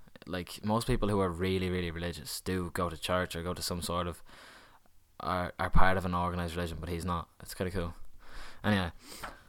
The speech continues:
there's a little insert in this from a guy on Fox News, a Fox News presenter called Gerald Rivera, and it says, "This is why I say that hip-hop has done more damage to young African Americans than racism in recent years."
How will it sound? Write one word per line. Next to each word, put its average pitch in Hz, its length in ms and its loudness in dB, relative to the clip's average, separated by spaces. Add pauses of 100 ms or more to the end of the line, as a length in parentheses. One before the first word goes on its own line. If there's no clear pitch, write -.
(1300)
there's 113 220 2
a 113 40 4
little 120 380 6
insert 104 760 0
in 98 160 -4
this 90 300 -4
from 98 260 -2
a 90 400 -2
guy 95 200 2
on 92 160 0
Fox 90 320 0
News, 90 340 -4 (100)
a 95 100 -8
Fox - 260 2
News 95 180 -4
presenter 90 300 -4
called 85 260 -4
Gerald 87 340 0
Rivera, 87 460 -4 (480)
and 95 100 -4
it 95 80 -4
says, 95 380 0
"This 107 220 2
is 101 260 2
why 95 220 4
I 92 140 2
say 90 260 0
that 87 200 -2
hip-hop 92 380 2
has 90 140 -2
done 90 200 0
more 87 220 2
damage 87 380 0
to 90 80 -4
young 87 180 0
African 87 400 -2
Americans 82 460 -4
than 82 100 -4
racism 82 540 -6
in 82 80 -8
recent 85 280 -8
years." 85 280 -8